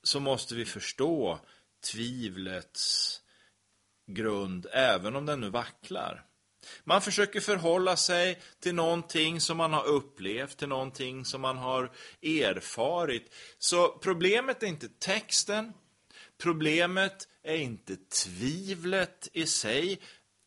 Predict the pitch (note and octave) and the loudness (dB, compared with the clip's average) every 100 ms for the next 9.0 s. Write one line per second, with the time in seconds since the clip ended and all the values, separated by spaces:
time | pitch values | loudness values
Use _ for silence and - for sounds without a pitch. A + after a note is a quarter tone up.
0 | - D3+ D#3 E3+ D#3 D3+ E3+ - A3+ G3+ | 0 2 4 2 0 -2 -2 0 0 2
1 | B2+ B2+ A#2 - E2+ F2 G#2+ - D3 D#3 | 4 4 2 0 -2 0 0 0 0 0
2 | D#3 E3+ F#3+ G3 D3 G2 F#2+ F#2 F#2 - | 2 4 6 4 4 0 0 2 0 -2
3 | A2 G#2 F#2 F#2 - G#2+ F2+ E2 E2 E2 | -4 -2 -2 -2 -4 -4 -4 -4 -6 -10
4 | - G2+ F#2 A#2+ C3+ B2+ B2+ E3 D3 G2 | -10 -6 -6 -6 -6 -4 -2 -2 -4 -6
5 | F#2+ F#2+ F2+ _ _ _ _ - - - | -6 -8 -12 _ _ _ _ -16 -12 4
6 | E3+ G3 - - G3 E3+ F3 A#3+ C4+ F3 | 8 8 6 -2 0 0 0 0 2 0
7 | A2 G2 - C3 C#3 C3+ D#3+ A3 D3 F#2 | -2 -6 -4 -2 -2 -2 -2 0 2 0
8 | F#2 A2 C#3+ G3+ G3 E3 C3+ A2 G#2 | -2 -4 -2 0 -2 -4 -4 -2 -2